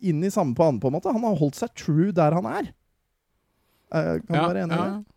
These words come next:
Speaker 2: Ja, eh, han, han har vært ufattelig kreativ, og måten han har løst, eh, mye av plattforming og sånne ting, altså, han der burde nesten <laughs> vurderes å få jobb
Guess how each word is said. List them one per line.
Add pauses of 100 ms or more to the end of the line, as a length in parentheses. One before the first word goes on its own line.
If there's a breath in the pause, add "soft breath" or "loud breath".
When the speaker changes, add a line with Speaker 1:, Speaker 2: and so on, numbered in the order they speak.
(340)
Speaker 2:
Ja,
eh,
han,
han
har
vært
ufattelig
kreativ,
og (760 soft breath)
måten
han
har
løst, (140)
eh,
mye
av
plattforming
og
sånne
ting,
altså, (400 soft breath)
han
der
burde
nesten
<laughs>
vurderes
å
få
jobb